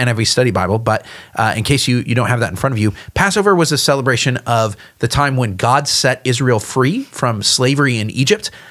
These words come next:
Um, this is, uh, the Exodus story, and the way it happened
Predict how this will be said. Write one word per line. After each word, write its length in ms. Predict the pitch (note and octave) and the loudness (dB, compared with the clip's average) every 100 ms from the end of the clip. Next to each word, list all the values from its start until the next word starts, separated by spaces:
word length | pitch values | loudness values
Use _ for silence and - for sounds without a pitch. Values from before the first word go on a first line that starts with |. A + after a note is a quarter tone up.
| - | -12
Um, 380 | - A2+ A2 G#2 - | -2 0 0 -2 -4
this 300 | A#2 C3+ - | 0 2 2
is, 220 | B2+ A#2 | 2 0
uh, 180 | - G#2 | 0 -2
the 180 | G2 - | 0 -2
Exodus 440 | C#3 - E3 C3+ | -2 0 0 2
story, 480 | - C3+ C3 C#3+ B2+ - - - | 2 2 2 2 -2 -8 -20 -4
and 340 | C3 B2 A#2 G#2 | 0 0 0 -2
the 180 | B2+ | 0
way 280 | A#2+ B2 E3+ | 2 2 2
it 100 | F#3+ | 0
happened 540 | - A3+ G3 G#2+ G#2+ | 0 -2 -2 -4 -6